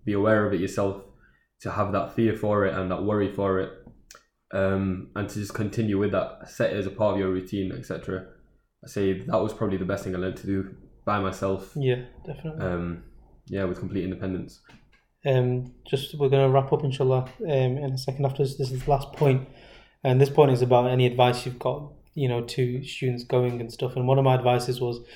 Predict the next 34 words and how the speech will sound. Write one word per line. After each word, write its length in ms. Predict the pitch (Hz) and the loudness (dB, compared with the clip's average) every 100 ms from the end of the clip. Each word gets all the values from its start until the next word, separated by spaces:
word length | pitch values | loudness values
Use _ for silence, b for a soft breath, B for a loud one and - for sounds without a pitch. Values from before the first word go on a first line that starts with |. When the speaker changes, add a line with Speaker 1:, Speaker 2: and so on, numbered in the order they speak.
| B B | B B
Speaker 2:
and 80 | 139 | 2
Moise 240 | 127 127 123 | 6 6 6
and 80 | |
T 120 | 120 127 | 4 4
will 120 | 120 | 4
remember 260 | 120 120 120 | 2 0 0
this, 280 | 117 113 | -2 -4
we 240 | 131 127 127 | -2 0 4
came 220 | 139 135 | 6 6
up 60 | 139 | 6
with, 120 | 131 | 4
like, 320 | 123 120 131 | 4 0 0
halal 300 | - 127 123 | 4 6 6
motives. 500 | 123 127 135 117 - - B B B - | 6 2 0 -4 -12 -18 B B B -6
That's 120 | 127 | 0
what 100 | 135 | 2
every 220 | 151 139 | 4 4
week 280 | 135 139 131 | 6 4 4
<laughs> 140 | 160 - | 8 12
when 160 | 175 151 | 12 10
things 220 | 185 160 | 8 8
were, 60 | 170 | 8
Speaker 1:
After 180 | 147 131 | 10 10
Speaker 2:
like, 100 | 113 | 8
Speaker 1:
the 60 | |
tally. 360 | 113 107 107 101 | 6 6 4 0
Speaker 2:
yeah, 520 | 156 147 139 139 139 135 | 8 12 12 12 12 10
like, 220 | 131 131 | 6 4
we 120 | 147 | 2
think 320 | 135 175 160 | 4 4 4
of 100 | 147 | 0
something 320 | 127 156 147 139 | 2 2 2 0
to 100 | 135 | 2
do 300 | 135 135 | 4 4